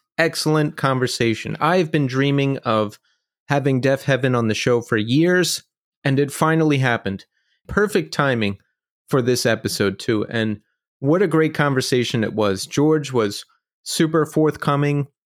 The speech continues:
You know, I really liked the deep dive into each of the records and just hearing about their whole creative process and their trajectory, which has been amazing, and everything.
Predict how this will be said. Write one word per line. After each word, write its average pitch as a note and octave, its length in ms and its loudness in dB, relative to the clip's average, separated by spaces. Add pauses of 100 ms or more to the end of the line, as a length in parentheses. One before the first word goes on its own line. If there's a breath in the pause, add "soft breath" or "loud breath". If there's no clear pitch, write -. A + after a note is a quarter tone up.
(140)
You C#3 100 0
know, C#3 140 2
I C3+ 80 2
really C#3+ 280 2
liked C3 480 0
the A#2 360 2
deep C#3 320 0
dive B2+ 280 2
into A2+ 180 0
each C3 260 -2
of A#2 80 0
the A2 80 -2
records B2 580 0
and A2 100 0
just A#2 220 -4
hearing B2 240 2
about A#2 280 -2
their A2+ 120 0
whole A#2 220 0
creative A#2 500 0
process A#2+ 640 0
and G2+ 180 -8
their G2+ 140 -6
trajectory, C3 880 0 (480 loud breath)
which D#3 140 -4
has C3+ 160 0
been D3+ 160 2
amazing, C#3 560 2
and A2+ 120 0
everything. C#3 580 -2